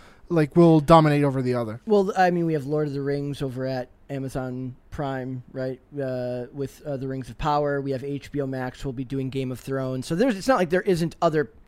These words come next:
Speaker 2: sites completing. I use H B O Max and Hulu more than the others right now, but I tend to go through phases where there's just certain shows that are on those platforms that I like to watch for a while. Like, I've been rewatching Fringe, and I,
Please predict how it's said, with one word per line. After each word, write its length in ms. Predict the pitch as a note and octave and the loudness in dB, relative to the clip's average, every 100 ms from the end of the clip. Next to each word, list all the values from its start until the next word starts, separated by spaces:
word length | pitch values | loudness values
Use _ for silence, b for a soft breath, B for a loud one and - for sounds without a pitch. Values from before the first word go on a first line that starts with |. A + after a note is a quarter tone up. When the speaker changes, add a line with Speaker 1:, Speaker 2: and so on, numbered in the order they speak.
| - | -18
Speaker 2:
sites 360 | - F3+ D3+ - | -4 0 0 -2
completing. 420 | D3+ D3 E3+ D3 B B | -6 -2 0 -2 B B
I 100 | F#3+ | 4
use 280 | A#3 A#3 D#3+ | 6 6 2
H 280 | G#3+ G#3 - | -2 -2 -2
B 140 | G3 F#3 | 4 4
O 40 | |
Max 380 | E3 D#3 D#3 - | 4 0 -2 -4
and 100 | D3+ | -2
Hulu 300 | D3+ D3+ C#3+ | 0 0 0
more 240 | C#3 C#3 | 0 -2
than 220 | C3+ C3+ C3+ | -2 -4 -2
the 100 | C3+ | -2
others 300 | C3 C3+ C3+ | -2 -4 -4
right 120 | C3+ | -4
now, 140 | C3+ b b | -6 b b
but 80 | F#3+ | 4
I 100 | G3+ | 6
tend 200 | A3 G3 | 4 4
to 80 | F3 | 4
go 120 | F3 | 2
through 180 | D#3 C3+ | 2 -4
phases 640 | - D#3+ D3 C3+ B2+ C3 | -2 -2 -2 -6 -8 -4
where 360 | C#3+ C3+ C3 b b D#3 | 0 2 0 b b 2
there's 220 | F#3 - | 2 2
just 280 | F#3+ F3 - | 2 0 0
certain 240 | F3 E3+ | -4 -2
shows 280 | - E3 C#3 | 0 0 0
that 100 | C#3 | -4
are 120 | - | -2
on 200 | D3+ D3+ | 0 0
those 200 | D3 C3+ | 0 -2
platforms 680 | - C3+ C3 - C#3+ C#3+ C3+ | -4 -4 -4 -4 -4 -4 -6
that 100 | C3 | -4
I 80 | C3 | -4
like 200 | C3 - | -4 -6
to 80 | B2 | -4
watch 300 | B2+ C3+ - | -2 -4 -6
for 160 | D3 | -2
a 40 | C#3+ | 2
while. 360 | D3 D#3 D#3 b b | 4 4 2 b b
Like, 100 | D3 | -2
I've 140 | E3 D#3 | 0 0
been 100 | D3+ | 0
rewatching 460 | D#3+ D3 C#3 C3+ | 2 2 0 -6
Fringe, 560 | - D3 C#3 B2+ A2+ C3+ | -6 -6 -4 -6 -8 -6
and 100 | |
I, 120 | C3+ | -4